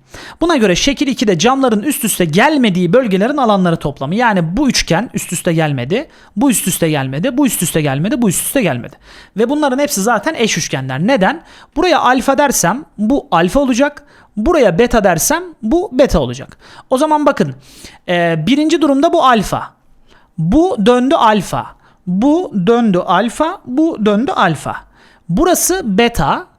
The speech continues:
Aynı şekilde burası beta. Aynı şekilde burası beta. Aynı şekilde burası beta. Alfalar hep aynı kenarı görüyor. Yani bunların hepsi birbirine eşit şöyle.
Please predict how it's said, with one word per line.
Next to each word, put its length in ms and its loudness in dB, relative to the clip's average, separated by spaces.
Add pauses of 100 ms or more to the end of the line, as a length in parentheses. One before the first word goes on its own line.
(260)
Aynı 220 2
şekilde 440 0
burası 480 0
beta. 480 0
Aynı 220 0
şekilde 380 0
burası 380 0
beta. 400 0
Aynı 220 2
şekilde 380 -2
burası 320 0
beta. 320 -2 (400)
Alfalar 480 4
hep 160 0
aynı 240 4
kenarı 320 2
görüyor. 320 0
Yani 240 2
bunların 280 2
hepsi 280 0
birbirine 320 0
eşit 200 -2
şöyle. 340 -6